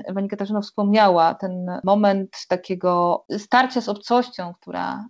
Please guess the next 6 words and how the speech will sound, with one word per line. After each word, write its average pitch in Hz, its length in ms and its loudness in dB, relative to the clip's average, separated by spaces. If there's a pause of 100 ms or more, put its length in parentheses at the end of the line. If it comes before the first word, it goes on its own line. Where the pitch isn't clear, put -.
jest 196 140 -6
zapośredniczona 208 720 -2
przez 196 160 -12
ten 190 180 -10
chiński 214 640 -4
gadżet, 175 640 0